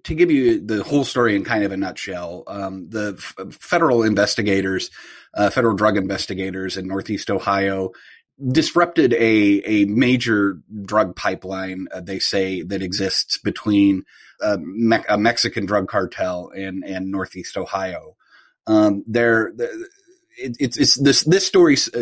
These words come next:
sort of go, focuses on a woman by the name of Susana Ramiro Oros-, Orozco, and she, she got arrested, uh, back in July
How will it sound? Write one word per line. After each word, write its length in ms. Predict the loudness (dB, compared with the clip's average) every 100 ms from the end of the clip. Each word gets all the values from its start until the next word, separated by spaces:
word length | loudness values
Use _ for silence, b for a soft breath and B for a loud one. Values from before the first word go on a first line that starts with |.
| 0
sort 180 | 2 2
of 140 | 2
go, 260 | 2 2 2
focuses 540 | 0 -2 0 -6 -2
on 100 | -2
a 60 | 0
woman 260 | 0 -2
by 100 | -4
the 120 | -6 -4
name 200 | -4 -4
of 140 | -6
Susana 640 | -8 -4 -2 0 2 0 -2 b b b
Ramiro 420 | -2 2 4 2 0
Oros-, 500 | -4 -4 -2 -4 -10 -10 -8 -4
Orozco, 720 | 0 0 0 0 0 -2 -4
and 300 | -4 -2 -2
she, 360 | -2 0 0 -2 b b b -20 -10
she 180 | -6 0
got 180 | 0
arrested, 640 | 0 0 0 0 -2 -2 -4
uh, 120 | -6
back 300 | -4 -4 -4
in 100 | -4
July 720 | -6 -6 -2 0 0 -2 -6